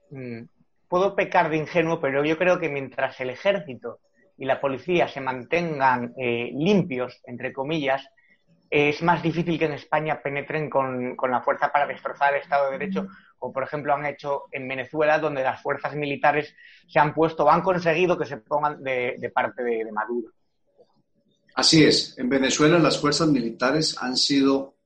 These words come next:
Speaker 2: corrompidas, eh, forman un cartel del narcotráfico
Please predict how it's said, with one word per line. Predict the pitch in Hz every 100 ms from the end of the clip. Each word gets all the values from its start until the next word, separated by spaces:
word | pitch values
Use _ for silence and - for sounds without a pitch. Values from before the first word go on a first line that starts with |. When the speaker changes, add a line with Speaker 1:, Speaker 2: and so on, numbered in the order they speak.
| _
Speaker 2:
corrompidas, | - 120 113 101 - 127 135 175 - - - _ _ _ _
eh, | - 104
forman | 104 127 131 139
un | 135 123
cartel | 131 - - 147 180
del | 131 113
narcotráfico | 104 101 104 107 113 117 160 - - -